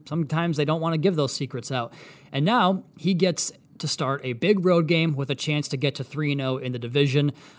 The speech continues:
I wrote a breakdown slash evaluation of Teddy back in, <sighs> shoot, when was that? It had to have been twenty nineteen, right after Tannehill was gone. When he was visiting with the Dolphins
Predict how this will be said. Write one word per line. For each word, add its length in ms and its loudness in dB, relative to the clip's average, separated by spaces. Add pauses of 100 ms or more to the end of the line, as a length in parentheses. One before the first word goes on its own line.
I 100 4
wrote 220 10
a 20 8
breakdown 720 0
slash 560 -4 (280)
evaluation 960 2
of 240 -6
Teddy 360 0
back 320 -2
in, 280 -2 (720)
<sighs> 600 -20
shoot, 260 -6
when 160 -14
was 140 -6
that? 160 -6 (300)
It 40 -16
had 380 0
to 40 8
have 60 8
been 120 2
twenty 240 -2
nineteen, 420 -6
right 160 -6
after 160 -8
Tannehill 380 -6
was 100 -8
gone. 320 -12 (920)
When 100 0
he 100 4
was 140 4
visiting 320 6
with 80 2
the 80 2
Dolphins 560 -2